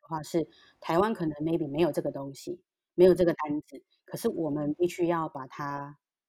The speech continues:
中文化的时候，就会去参考，比如说韩文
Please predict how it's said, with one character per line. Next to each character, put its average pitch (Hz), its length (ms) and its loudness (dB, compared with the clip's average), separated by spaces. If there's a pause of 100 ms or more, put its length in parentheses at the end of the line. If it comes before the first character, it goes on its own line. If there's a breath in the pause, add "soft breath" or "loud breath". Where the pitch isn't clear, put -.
(120)
中 202 200 4
文 143 180 0
化 143 220 -2
的 135 100 -6
时 - 180 -12
候， - 220 -8 (800)
就 185 120 6
会 185 160 10
去 185 140 -2
参 156 260 -2
考， - 440 -6 (520)
比 - 140 -6
如 147 100 0
说 160 320 4
韩 151 240 -2
文 151 140 0